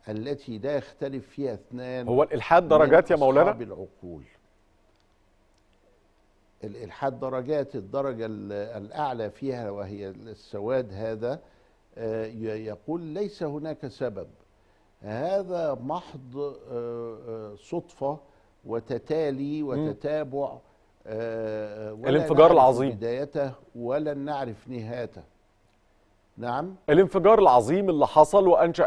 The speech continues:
Speaker 2: هذا الكون بم-، بمن فيه من مخلوقات، النظرية الشهيرة يعني.
Speaker 1: ما احنا بنسأل: من الذي فجره؟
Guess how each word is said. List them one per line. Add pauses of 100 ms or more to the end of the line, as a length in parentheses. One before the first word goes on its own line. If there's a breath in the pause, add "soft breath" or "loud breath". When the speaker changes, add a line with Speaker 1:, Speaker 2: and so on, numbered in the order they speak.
(120)
Speaker 2:
هذا
الكون
بم-،
بمن
فيه
من
مخلوقات، (560)
النظرية
الشهيرة
يعني. (800)
Speaker 1:
ما
احنا
بنسأل: (880)
من
الذي (120)
فجره؟